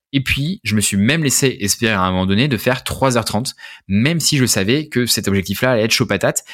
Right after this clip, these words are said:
C'est vraiment dans cette ligne de mire que je me suis, euh, donné l'objectif. Et d'ailleurs, l'application que j'ai utilisée, qui s'appelle Campus Coach, m'a annoncé un temps à trois heures trente-deux. Donc, euh,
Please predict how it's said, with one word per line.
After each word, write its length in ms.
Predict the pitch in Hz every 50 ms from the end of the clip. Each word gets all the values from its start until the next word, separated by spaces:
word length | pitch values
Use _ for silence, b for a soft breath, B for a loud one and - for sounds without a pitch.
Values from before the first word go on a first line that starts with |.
| B B
C'est 320 | - - - - 131 147 139
vraiment 240 | 110 104 101 123 135
dans 100 | 131 -
cette 220 | - 90 - -
ligne 160 | 131 139 123
de 80 | 107 101
mire 380 | 95 101 123 156 160 - - b b b b b _ _ -
que 60 | 104
je 140 | 98 92 101
me 80 | 101
suis, 280 | 98 - - 110 107 107
euh, 120 | 90 87
donné 240 | 90 113 110 117 120
l'objectif. 560 | 113 101 95 101 92 - - 113 127 - - -
Et 60 | 87
d'ailleurs, 400 | 90 87 95 107 127 135 - B B B B B -
l'application 440 | - 101 98 104 101 101 95 - 104
que 60 | 92
j'ai 60 | 87
utilisée, 320 | 85 - - 87 85 107 104
qui 60 | -
s'appelle 240 | 82 - 80 78 -
Campus 340 | - 104 98 - 85 -
Coach, 320 | - - 120 131 - - -
m'a 200 | 95 101 - - _ _ -
annoncé 560 | - 101 101 98 95 95 - 107 104 104 101 85
un 100 | 87 82
temps 300 | - - 110 123 131 B B B B B
à 100 | - 85
trois 380 | 85 - - - - 123 - 107
heures 80 | 107 -
trente-deux. 400 | - - 92 92 92 117 143 139
Donc, 260 | 113 101 98 - 95
euh, 80 | 85